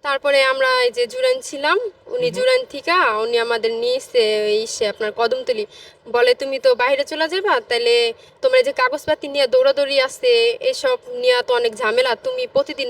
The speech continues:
Speaker 1: তো গাড়ি ভাড়া দিয়ে পোষায় এত দূরের থেকে আসতে যেতে পারবে না, তো আমার পাশে রুম খালি আছে, তুমি ভাড়া নাও, তাহলে ওই জায়গায় থাকলে ভালো হইব তোমার জন্য, আমার জন্য ভালো হইব।" তারপর আমরা ওইখানে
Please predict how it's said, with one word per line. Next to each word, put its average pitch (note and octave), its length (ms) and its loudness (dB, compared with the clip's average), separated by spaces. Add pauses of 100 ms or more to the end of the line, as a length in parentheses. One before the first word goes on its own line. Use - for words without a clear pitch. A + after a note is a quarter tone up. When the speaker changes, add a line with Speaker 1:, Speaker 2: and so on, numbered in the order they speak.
Speaker 1:
তো A3+ 140 0
গাড়ি A#3 220 2
ভাড়া A#3 160 0
দিয়ে A#3 160 -2
পোষায় B3+ 360 -2 (200)
এত - 80 -10 (100)
দূরের - 260 2
থেকে A3+ 220 -4
আসতে A3 260 -6
যেতে A3+ 200 -2
পারবে E4 260 2
না, E4 80 2 (500)
তো - 40 -2 (120)
আমার A#4+ 240 -2
পাশে B4+ 280 2 (600)
রুম B4+ 220 -2
খালি D4 260 -2
আছে, F#4 120 -2 (100)
তুমি C4 120 -4 (100)
ভাড়া G#3+ 260 2
নাও, G3+ 100 -2 (360)
তাহলে A#3+ 200 0
ওই B3 120 4
জায়গায় C4+ 240 4 (120)
থাকলে B4 280 -2 (140)
ভালো G#3+ 200 2
হইব A#3 140 2 (140)
তোমার A3 260 -4
জন্য, G#3+ 180 -4 (240)
আমার A#3+ 220 -2
জন্য A#3+ 140 0 (120)
ভালো G#3+ 180 2
হইব।" G#3 140 -2 (580)
তারপর D4 280 0
আমরা D4 180 2
ওইখানে D#4 280 -2